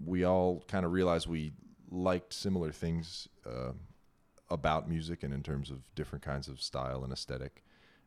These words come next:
Um, and then as we started to hang more and more, that became stronger, and we started to grow more toward one another's tastes in a certain way.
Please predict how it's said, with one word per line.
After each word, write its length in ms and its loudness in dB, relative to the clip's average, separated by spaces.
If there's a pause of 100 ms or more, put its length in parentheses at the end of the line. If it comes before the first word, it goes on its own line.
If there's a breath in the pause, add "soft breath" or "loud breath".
(140)
Um, 380 -6 (180)
and 120 2
then 300 4 (100)
as 200 0
we 80 -6
started 240 0
to 80 0
hang 260 4
more 160 4
and 100 2
more, 280 4
that 260 -2
became 300 0
stronger, 420 2
and 80 4
we 80 2
started 340 2
to 240 2 (1200 soft breath)
grow 340 2
more 280 2
toward 420 6
one 200 4
another's 540 4
tastes 500 2
in 80 0
a 60 -2
certain 380 0
way. 300 -4